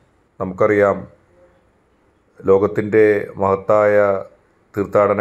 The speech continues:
കേന്ദ്രങ്ങളിലൊന്നായ, ലോകത്തിലെ ഏറ്റവും മഹത്തായ തീർത്ഥാടന കേന്ദ്രങ്ങളിലൊന്നായ, അല്ലെങ്കിൽ പുണ്യ പരിപാലന ക്ഷേത്രങ്ങളിലൊന്നായ ശബരിമല ക്ഷേത്രം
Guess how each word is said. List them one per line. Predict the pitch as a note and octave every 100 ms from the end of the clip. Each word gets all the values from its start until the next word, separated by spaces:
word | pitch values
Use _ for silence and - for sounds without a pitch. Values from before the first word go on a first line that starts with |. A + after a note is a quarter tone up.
| G2
കേന്ദ്രങ്ങളിലൊന്നായ, | G2 G2 G2 F#2+ F#2 F2+ F2+ E2+ E2
ലോകത്തിലെ | F2 F2 F#2+ F#2
ഏറ്റവും | - G#2 G#2+ G#2 G2 - G2
മഹത്തായ | G2 F#2+ G#2 G2+ G2 G2+
തീർത്ഥാടന | F#2 - G2 G2 G2 F#2+ F#2+
കേന്ദ്രങ്ങളിലൊന്നായ, | F#2+ F#2 F#2+ F#2 F#2 F2+ F2 E2+ D#2+ - - _ _ _ _ _ _
അല്ലെങ്കിൽ | F#2+ F#2 F#2+ F#2+ F#2+ - _
പുണ്യ | F#2 F#2+ G2+ G2 G2
പരിപാലന | - F#2 G2 G2 G2 G2 F#2+ F2+ - _ _
ക്ഷേത്രങ്ങളിലൊന്നായ | - F#2+ F#2+ G2+ G2 F#2+ F#2+ F#2 F2+ F2+ F2
ശബരിമല | F2+ F2+ F#2 F#2+ F#2 F2+ -
ക്ഷേത്രം | - E2+ E2 D#2+